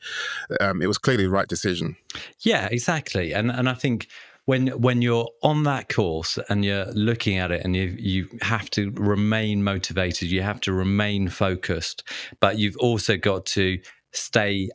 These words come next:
Speaker 2: absolutely sort of committed to your views. However, there, there is, there's one caveat there, which is at all time, we have to remember some of those skills. We come back to those skills of marketers, which is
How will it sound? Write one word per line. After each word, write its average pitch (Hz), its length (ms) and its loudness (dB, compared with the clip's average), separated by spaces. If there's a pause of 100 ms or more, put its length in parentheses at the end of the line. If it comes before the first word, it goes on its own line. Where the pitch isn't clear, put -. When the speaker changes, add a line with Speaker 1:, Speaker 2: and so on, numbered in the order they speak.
Speaker 2:
absolutely 101 960 0
sort - 200 -6
of - 60 -16
committed 101 580 0
to 95 100 -2
your 90 180 -2
views. 90 480 -2 (300)
However, 131 480 0 (100)
there, 123 240 0
there 139 240 2
is, 143 200 -2
there's 113 220 0
one 139 280 2
caveat 101 560 -2
there, 78 240 -2 (160)
which 104 300 -2
is 110 260 -2 (520)
at 120 220 0
all 139 260 2
time, 117 340 0
we 98 100 2
have 104 120 -6
to 107 100 0
remember 101 360 0
some 127 300 0
of 110 80 0
those 101 240 0
skills. 113 460 0
We 113 60 2
come 98 240 0
back 107 280 -2
to - 100 -8
those 95 220 0
skills 95 580 0
of 104 140 2
marketers, 95 640 0
which 101 200 0
is 110 160 -2